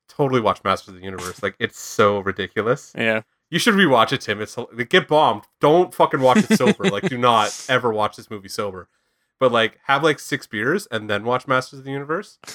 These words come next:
Speaker 1: and laugh your ass off and just enjoy it. You just really have to watch it for Frank Langella.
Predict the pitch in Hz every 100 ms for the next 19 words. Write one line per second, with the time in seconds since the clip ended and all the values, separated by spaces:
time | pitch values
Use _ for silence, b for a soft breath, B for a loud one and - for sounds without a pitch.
0 | B B 117 110 104 107 104 92 104 -
1 | 131 202 _ b b 143 165 208 220 175
2 | 156 143 143 131 160 170 - - 139 156
3 | 156 143 - 107 104 - 135 117 107 101
4 | 107 98 95 95 113